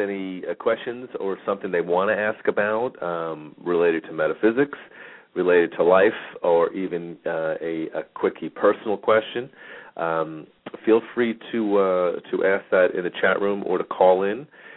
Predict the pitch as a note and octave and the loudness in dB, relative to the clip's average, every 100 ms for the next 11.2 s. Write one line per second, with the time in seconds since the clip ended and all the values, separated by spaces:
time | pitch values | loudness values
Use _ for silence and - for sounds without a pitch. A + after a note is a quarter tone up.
0 | - - - F2 F2 D#2+ - - F#2+ F#2 | -20 -20 -12 -2 0 0 -2 2 4 4
1 | F#2 F2 E2+ - G#2+ - - F#2 F2 - | -2 -2 -4 -4 -6 -4 0 2 0 -2
2 | G2+ - - A2 G2+ G2 F#2+ - G#2 G#2 | -4 -6 -4 0 0 0 -2 -4 -4 0
3 | G2+ G2 F2+ - F#2+ - G#2 - G2+ F#2 | 2 2 0 -4 -6 -2 -2 -2 -2 -2
4 | F2+ F2+ E2+ E2+ E2 D#2 D#2+ F2+ F#2 F2+ | -2 -4 0 2 2 -2 -2 -4 -4 -10
5 | - F#2+ F2+ F2+ F2 F2 - - - - | -2 0 2 0 -2 -4 -8 -20 -20 -18
6 | - D#2+ D2+ - - F2+ F2 F2 E2+ F2 | -8 -4 -4 -6 -6 -4 -4 -6 -4 -2
7 | E2 - _ _ - - - - B2+ - | -2 -4 _ _ -12 -10 -10 -4 -4 -4
8 | - - A2 G2+ A#2+ - G#2+ - G#2 - | -4 4 4 4 -2 -4 -4 -2 -4 -6
9 | - F#2 F2+ D#2 - F2 D#2+ D#2 - D#2+ | -6 -4 -4 -8 -10 -8 -6 -6 -6 -6
10 | - E2 - - - - - - F2+ E2 | -2 -4 -4 -20 -20 -18 -18 -4 2 4
11 | D#2 | 4